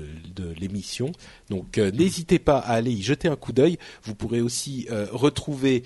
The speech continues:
comme je le disais, les liens de l'émission et, euh,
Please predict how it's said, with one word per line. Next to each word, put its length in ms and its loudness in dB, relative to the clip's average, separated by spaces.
comme 180 0
je 100 -2
le 80 -2
disais, 260 0
les 140 -6
liens 240 0
de 80 -6
l'émission 580 0
et, 340 6
euh, 120 0